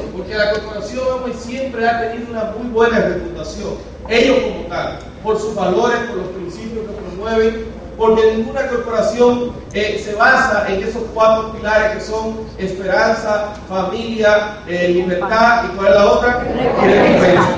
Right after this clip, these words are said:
es para ver si me estaba bien. Así que ese es el tema. Pero nos tocó, por una serie de errores que generaciones anteriores habían hecho en la República Dominicana, comenzar a limpiar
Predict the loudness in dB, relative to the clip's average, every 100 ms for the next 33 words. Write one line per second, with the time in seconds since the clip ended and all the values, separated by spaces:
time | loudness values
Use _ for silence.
0 | -2 -2 2 2 2 0 -2 -6 -6 -6
1 | -6 -12 -12 -12 -6 -6 0 0 2 4
2 | 4 6 4 2 0 2 4 2 4 6
3 | 6 2 -4 -10 -14 -16 -16 -4 4 6
4 | 6 6 4 2 2 4 6 4 2 -8
5 | -14 -12 -8 -6 0 0 0 -2 -2 -2
6 | 2 4 6 4 0 -4 -10 -12 -14 -16
7 | -4 0 2 2 0 2 2 2 0 2
8 | 0 2 0 -2 -6 -2 4 6 6 4
9 | 2 0 -4 -6 -4 -4 -4 -8 -12 -10
10 | -8 -8 -8 -10 -4 -4 -4 -6 -10 -12
11 | -12 0 0 0 -4 0 4 4 2 -2
12 | -6 0 2 2 0